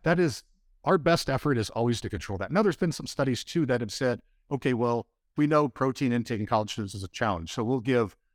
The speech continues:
you know, uh, at least a serving or two to both the control and, or, you know, in essence, it becomes a control, it's no longer a placebo,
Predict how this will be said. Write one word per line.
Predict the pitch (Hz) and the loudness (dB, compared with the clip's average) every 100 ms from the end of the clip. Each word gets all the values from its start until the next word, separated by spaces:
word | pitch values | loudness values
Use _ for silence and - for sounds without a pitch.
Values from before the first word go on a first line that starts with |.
| - | -4
you | 110 | 0
know, | 95 95 _ - | 0 -2 _ -12
uh, | 90 85 - _ _ 127 | -8 -8 -10 _ _ -6
at | 135 | 0
least | 143 131 - _ _ - | 0 0 -6 _ _ -12
a | 98 82 | -10 -8
serving | - - 160 160 131 | -6 0 2 2 2
or | |
two | 113 - 135 127 127 _ _ | 0 -2 2 2 0 _ _
to | - | -8
both | 113 135 - | -2 -2 -2
the | |
control | 104 113 - 143 135 139 | -6 -6 -2 0 0 -2
and, | - 123 123 123 117 | -2 0 0 0 -4
or, | - 104 90 - | -4 -6 -6 -8
you | |
know, | 85 87 - | -10 -10 -6
in | 113 | -2
essence, | 131 117 | -2 -4
it | 104 | -6
becomes | 101 113 - | -2 -2 -2
a | |
control, | - - 95 | -8 -4 -4
it's | 120 | -2
no | |
longer | 104 90 | -2 -2
a | |
placebo, | 87 - 143 107 87 | -6 -4 -2 0 -2